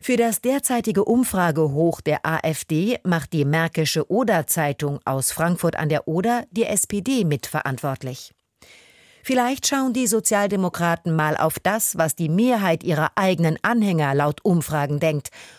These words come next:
und gestehen der Union Punkte in zentralen Fragen wie Migration und Wirtschaft zu.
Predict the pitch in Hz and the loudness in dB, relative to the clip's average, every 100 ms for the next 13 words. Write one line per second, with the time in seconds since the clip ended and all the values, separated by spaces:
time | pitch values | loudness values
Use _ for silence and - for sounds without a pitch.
0 | - - 220 214 220 269 269 240 190 190 | -20 -6 -2 0 0 2 2 2 2 2
1 | 196 214 196 - 262 254 - 214 - 170 | 4 2 0 -2 -2 -2 0 -2 0 -2
2 | - 151 156 214 214 180 - 175 185 170 | 0 -2 0 0 0 -2 0 0 0 -2
3 | 160 143 156 160 - 156 - 180 165 160 | -2 0 0 0 -2 -2 0 0 2 0
4 | - 202 170 208 - 151 - - 151 | 0 -2 0 -2 0 -2 -2 -4 -4